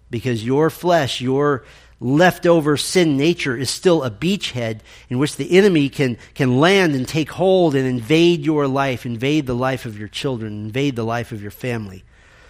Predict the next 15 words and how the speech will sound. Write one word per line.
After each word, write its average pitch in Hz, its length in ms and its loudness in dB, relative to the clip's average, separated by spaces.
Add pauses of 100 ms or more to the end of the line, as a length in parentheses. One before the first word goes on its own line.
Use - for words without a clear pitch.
(600)
And 120 140 -8
so 156 140 2
what 165 80 4
do 170 80 4
we 170 100 6
do? 160 300 2 (680)
Well, 160 120 -2
we 214 100 4
fight 208 400 2
back. 262 480 0 (640)
We 170 120 0
claw 233 720 6
toward 185 460 2
Christ-likeness. 208 1040 0
The, 160 220 -2